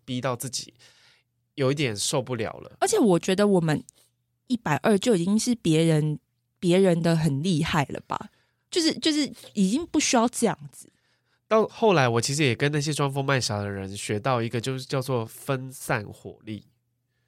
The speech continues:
Speaker 2: 对，你不能太快梭哈你自己。
Speaker 1: 对，对。
Speaker 2: 对啊，我一开始就梭哈
Speaker 1: 对。
Speaker 2: 八十出去，然后老板就知道、哦，我还有潜力可以再逼。
Speaker 1: 对。
Speaker 2: 可是你看，当他第一次交五十的时候，老板会觉得说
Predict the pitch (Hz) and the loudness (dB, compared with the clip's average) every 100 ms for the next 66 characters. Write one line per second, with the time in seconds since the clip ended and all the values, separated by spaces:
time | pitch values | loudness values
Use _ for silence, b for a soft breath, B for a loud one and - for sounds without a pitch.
0 | _ _ _ 370 285 415 302 269 320 339 | _ _ _ 2 4 6 4 4 2 2
1 | 302 - 262 262 247 226 160 190 - 151 | 2 4 4 4 4 2 2 -2 0 2
2 | 233 220 170 - - 247 226 427 415 381 | 4 4 4 2 2 2 6 6 8 6
3 | 359 403 427 415 359 440 - 359 359 349 | 6 6 6 6 6 6 4 4 6 6
4 | 349 339 392 - 269 - 339 311 - 330 | 4 6 4 2 0 4 4 4 4 4
5 | - b - 269 359 381 262 269 226 247 | 4 b 0 4 4 6 4 6 4 4
6 | 254 247 262 240 196 175 185 202 - 160 | 0 2 4 6 6 4 4 4 2 2
7 | 165 190 180 139 165 196 165 151 B B | 2 2 2 2 4 4 4 2 B B
8 | B - 254 392 311 247 311 320 311 311 | B 0 2 4 4 4 4 4 2 2
9 | 302 285 277 285 254 247 247 208 170 - | 2 2 2 0 2 4 4 4 2 2
10 | 165 180 196 196 180 165 196 160 175 175 | 2 4 4 4 4 0 -2 -2 0 -2